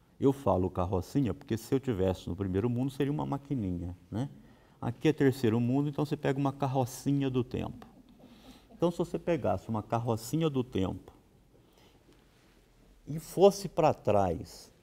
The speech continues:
apenas, apenas mente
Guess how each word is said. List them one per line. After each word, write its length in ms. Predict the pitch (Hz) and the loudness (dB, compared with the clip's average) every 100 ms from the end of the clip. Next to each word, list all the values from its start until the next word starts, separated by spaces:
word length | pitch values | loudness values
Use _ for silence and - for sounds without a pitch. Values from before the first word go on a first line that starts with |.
| _ _ - - _ _ | _ _ -20 -20 _ _
apenas, 1040 | 143 135 - - 175 190 170 131 - - - - _ _ _ | -4 -4 -4 -6 -2 0 0 -2 -4 -16 -20 -20 _ _ _
apenas 840 | 117 123 - 139 156 175 160 139 98 | -10 -10 -8 -2 -2 0 -2 -4 -4
mente 420 | 110 110 107 | -2 -2 -6